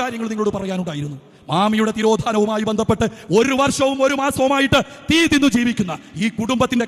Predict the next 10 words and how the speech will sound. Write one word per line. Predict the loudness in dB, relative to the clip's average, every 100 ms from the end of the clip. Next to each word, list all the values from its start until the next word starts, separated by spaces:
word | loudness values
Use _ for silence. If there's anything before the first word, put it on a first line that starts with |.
| 0
കഥനകൾ, | 2 4 4 2 -2 -8 -20 -8 -4
പ്രിയമുള്ളവരെ, | -4 -4 0 2 2 0 -6
കച്ചവടക്കാരെ, | -6 -2 0 2 2 2 2 2 0 -10 -20 -12 -2
ഈ | 0 2
പട്ടണത്തിലെ | 0 0 -4 0 0 0
കച്ചവടക്കാരെ, | 0 2 2 4 2 0 -4 -16 -20 -10
നിങ്ങൾ | -6 -6
മനസ്സിലാക്കിക്കോ. | -4 -2 -2 -2 -6 -12 -16 -2 0
ഇന്ന് | 2 4
മാമി, | 4 2 0